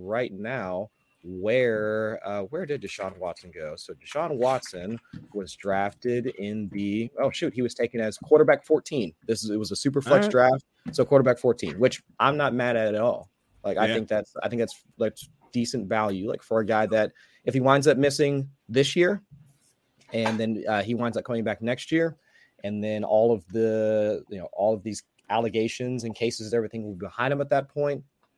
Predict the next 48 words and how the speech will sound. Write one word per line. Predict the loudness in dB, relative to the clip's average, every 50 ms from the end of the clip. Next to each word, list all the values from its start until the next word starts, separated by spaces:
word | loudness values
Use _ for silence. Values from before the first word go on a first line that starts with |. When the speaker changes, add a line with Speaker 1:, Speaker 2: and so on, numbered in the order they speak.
| _ -4
Speaker 1:
that's | -4 -4 -4
not | -6 -10 -8 -8
bad. | -10 -10 -10 -12 -16 _ _ _ _ _ _ _ _ _ _ _ _
You | -8 -6
know, | -4 -4
Speaker 2:
Yeah. | -2 -2 -2 -2
Speaker 1:
uh, | -4 -6 -6 -6 -10 _ _ -2
unless | 0 2 2 2 2 2 2
we're | 2 2
really | 4 4 4 4 2
projecting | 2 0 -4 -2 0 0 0 0 0 -2 -2 -2 -2 -2
an | -2 -2 -2 -2 -2 -4 -8 _ _ _ _ _ _ _ -2
indefinite | 0 0 2 4 4 4 4 4 2 -4 -4 -4 -2
ban, | -2 -2 -2 -2 -2
multi-year | 2 2 2 2 2 0 -4 -2 0 0 -2
suspension, | -4 -6 -10 -10 -6 -6 -6 -6 -6 -8 -8 -8 -6
or | -6 -4
whatever | -2 0 2 2 2 2
the | -2 -4
case | -4 -6 -8 -6 -6
may | -6
be, | -6
which | -6 -4 0
I, | 2 2 2 2 0 -4
I | -8 -8
haven't | -4 0 2 2 2 0 -2
heard, | -6 -8 -2 2 4 6 6 6 4 2 0 -4 -4
at | -2 -2 0
least, | 0 0 0 -2 -2 0
or | 0 2 2 0 -2 -2
I | -2
haven't | -2 -2 -2 -2 -4 -8
seen | -6 -6 -4 -2
the | -2 -2
rumors | -2 -2 -2 -2 0 0 0 -2 -2 -4 -6 -8 -6
around | -4 -4 -2 0 0 0 0 0 -2 -2 -2
those, | 0 2 2 2 0 0 -2
that | -2 -2 -2 -2
length | -2 -6 -4 -2 -2 -2 -4 -4 -4
of | -6 -6
suspension | -6 -8 -10 -8 -6 -6 -6 -6 -6 -6 -6 -4 -2
really | -2 0 0 0
have | -2 -4 -6
any | -6 -6 -4
legs, | -2 -2 -2 -2 -2 -2
like, | -4 -4 -2
to | 2 4 4
it. | 4 4 2